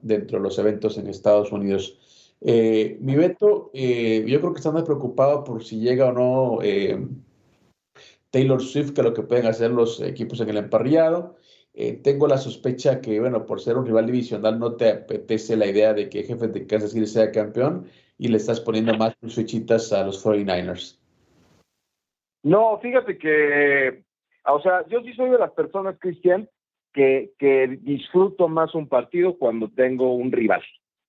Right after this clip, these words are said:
Speaker 2: ¿no? O sea, cuando tengo un, este, a quién irle, así sea la final del Mundial en donde México no aparece, bueno, pues tomo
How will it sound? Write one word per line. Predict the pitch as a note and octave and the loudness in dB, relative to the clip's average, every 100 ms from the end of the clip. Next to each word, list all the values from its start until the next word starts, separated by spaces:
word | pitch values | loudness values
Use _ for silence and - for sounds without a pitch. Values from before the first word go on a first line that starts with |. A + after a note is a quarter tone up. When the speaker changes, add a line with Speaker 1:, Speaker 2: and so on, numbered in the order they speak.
| _ _ | _ _
Speaker 2:
¿no? | F#2 D3 | 0 2
O | D3 | 2
sea, | A2 | 0
cuando | - G#2+ G#2+ | 0 0 0
tengo | G2 D3+ D3+ D#3+ | -2 0 0 0
un, | D#3 D3+ | 0 -4
este, | D3 _ A2 G2 F#2 F#2 F2 E2+ F2 - - | -4 _ -2 2 2 -2 -4 -8 -8 -12 -6
a | A2+ | -6
quién | - F#3+ F#3+ | 0 0 2
irle, | G3+ D#3 A#2+ G2 _ _ _ | -2 -2 -6 -8 _ _ _
así | G#2 D#3 | -12 -4
sea | E3+ | 2
la | F3+ | 2
final | D#3+ C#3+ D#3+ | 0 -4 -2
del | F3 D#3+ | -2 -2
Mundial | C#3 C#3+ D#3 D#3 D#3+ | -2 2 4 4 0
en | C3+ | -6
donde | A2 | -8
México | A2+ C3 B2+ A#2 A2 | -8 -8 -10 -10 -2
no | A#2+ | 0
aparece, | B2+ D3 C#3+ C3 D3 | 0 0 0 -2 -6
bueno, | B2+ A2+ A2 | -10 -12 -16
pues | - _ _ | -20 _ _
tomo | B2+ B2+ C3+ A2 | 0 2 2 0